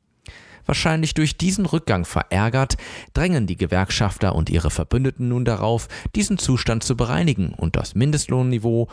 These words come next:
um vierunddreißig Prozent anzuheben. Gelegentlich werden sich die gewerkschaftsnahen Ökonomen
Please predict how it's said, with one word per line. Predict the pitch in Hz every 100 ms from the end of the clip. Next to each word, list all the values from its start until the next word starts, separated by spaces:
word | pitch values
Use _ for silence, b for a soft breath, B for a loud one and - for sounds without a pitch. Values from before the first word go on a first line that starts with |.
| B B
um | 160 156
vierunddreißig | - - 107 87 76 78 90
Prozent | - - 107 117 -
anzuheben. | - 98 - 90 82 85 - _ _ _ _ _ b b b
Gelegentlich | - 180 202 113 87 80 -
werden | 64 73
sich | 85 85
die | 90
gewerkschaftsnahen | 92 98 135 - 120 - - 95 90 -
Ökonomen | 87 87 85 120 143 147